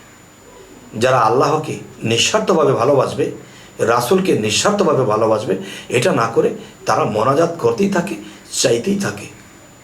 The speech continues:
তাহলে আমি চাবো কেন? আমার যা দরকার জানা আছে তার, কখন দরকার সেটাও জানে,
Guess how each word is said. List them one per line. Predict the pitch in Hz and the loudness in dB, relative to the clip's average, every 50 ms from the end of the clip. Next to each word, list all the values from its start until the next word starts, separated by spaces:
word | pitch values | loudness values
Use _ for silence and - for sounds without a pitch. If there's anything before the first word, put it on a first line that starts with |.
| - - - - - - - - - - - - - - - - - - - - - - - | -20 -20 -20 -20 -20 -20 -20 -20 -20 -20 -20 -20 -20 -20 -20 -20 -20 -20 -20 -20 -14 -6 -2
তাহলে | 127 127 131 | 0 0 0
আমি | 123 123 123 - | 0 -2 -2 -2
চাবো | - 123 127 170 190 | -2 0 0 0 0
কেন? | 185 - - - - - - - - - - - - - - - - - - - - - - - - - - - - - - - - - - - - - - - - - - - - - - - - - - - - - - - - - - - - | 0 0 -2 -4 -6 -10 -14 -18 -20 -20 -20 -20 -20 -20 -20 -20 -20 -20 -20 -20 -20 -20 -20 -20 -20 -20 -20 -20 -20 -20 -20 -20 -20 -20 -20 -20 -20 -20 -20 -20 -20 -20 -20 -20 -20 -20 -20 -20 -20 -20 -20 -20 -20 -20 -20 -20 -20 -20 -20 -14 -6
আমার | - - - - 143 190 208 196 | -4 -2 0 0 2 2 2 2
যা | 196 175 | 2 2
দরকার | 131 139 143 139 139 - 143 131 123 110 | 2 2 2 0 0 0 0 0 0 2
জানা | 113 110 113 117 123 | 2 0 2 2 0
আছে | 127 135 131 214 202 | 0 0 0 -2 -2
তার, | - 180 139 113 - - - - - - - - - - - - - - - - - - - - - - - - - - - - | 0 0 -2 -2 -4 -8 -12 -18 -20 -20 -20 -20 -20 -20 -20 -20 -20 -20 -20 -20 -20 -20 -20 -20 -20 -20 -20 -20 -20 -20 -12 -4
কখন | - 131 127 - 214 240 220 | -2 -2 -2 0 0 0 2
দরকার | 190 180 - - - 147 120 | 2 0 0 0 0 -2 -2
সেটাও | - - 127 - - 175 233 233 | -2 -2 -2 0 2 2 2 4
জানে, | 214 170 120 - | 2 0 0 -2